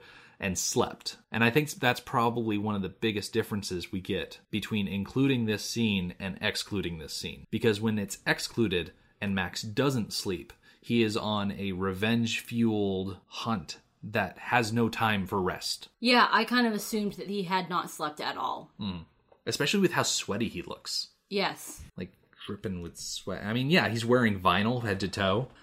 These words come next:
Speaker 1: which is gonna be warm to begin with. But, like, when he's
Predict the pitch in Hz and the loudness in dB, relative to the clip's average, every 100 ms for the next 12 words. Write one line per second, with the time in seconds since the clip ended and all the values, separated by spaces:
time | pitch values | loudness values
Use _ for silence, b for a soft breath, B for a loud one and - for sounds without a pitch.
0 | b 120 117 113 151 135 127 110 123 131 | b 4 6 8 8 8 6 6 8 8
1 | 127 113 101 101 110 107 92 78 76 - | 6 4 2 4 4 4 2 -2 -8 -16
2 | _ 117 - 107 98 87 - - - 117 | _ 2 2 2 2 -2 -6 -18 -4 0
3 | 113 98 - | 2 0 -4